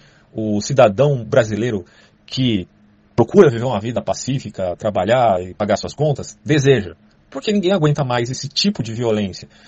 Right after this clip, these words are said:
Porque a violência da corrupção também é uma grande violência, né? Obviamente, é, esse discurso de imposto é roubo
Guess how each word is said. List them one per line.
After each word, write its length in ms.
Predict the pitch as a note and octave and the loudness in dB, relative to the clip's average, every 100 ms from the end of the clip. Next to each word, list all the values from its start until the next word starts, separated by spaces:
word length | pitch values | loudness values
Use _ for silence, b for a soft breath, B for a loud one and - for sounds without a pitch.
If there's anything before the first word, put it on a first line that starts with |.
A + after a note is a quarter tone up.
| b | b
Porque 400 | - - D#3 D3+ B2 | -10 -4 2 2 2
a 60 | |
violência 320 | A#2+ C#3+ G#3 | 2 0 2
da 80 | G3 | 0
corrupção 360 | C#3+ C3 - E3+ | 0 -4 -6 -4
também 260 | F3+ C3+ | -2 0
é 20 | A3 | 0
uma 120 | F#3 | 0
grande 340 | G#2+ F#3+ B3 | 0 0 0
violência, 520 | D#3 A#2+ G#2 F2 - | -2 -4 -4 -10 -14
né? 140 | E2+ A2+ b b _ _ _ | -14 -16 b b _ _ _
Obviamente, 640 | - B2+ A2+ D3+ G3+ G2+ b b b b - F#2+ | 0 2 0 0 -2 -4 b b b b -10 -2
é, 300 | G#2 E2+ - _ - | -2 -2 -6 _ -10
esse 180 | A2 | -6
discurso 440 | B2 A#2+ - B2 G#2 | -6 -4 -4 -4 -4
de 280 | G#2+ G#2 F2+ | -6 -6 -6
imposto 500 | G2 - C3+ - F#2 | -6 -2 -2 -2 -4
é 40 | |
roubo 380 | F#2 D3+ F#2+ | -2 -2 -4